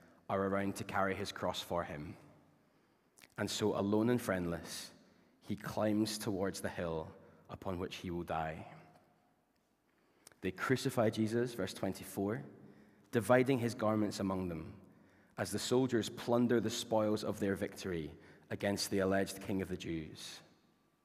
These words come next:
Those who pass by, verse twenty-nine, deride Jesus,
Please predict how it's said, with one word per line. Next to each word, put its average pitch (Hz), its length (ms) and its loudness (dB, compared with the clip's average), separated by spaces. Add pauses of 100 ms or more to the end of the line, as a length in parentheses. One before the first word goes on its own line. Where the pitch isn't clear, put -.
(880)
Those 135 300 8
who 123 160 2
pass - 420 0
by, 117 400 6
verse 104 220 2
twenty-nine, 101 600 0
deride 113 600 2
Jesus, 90 500 -4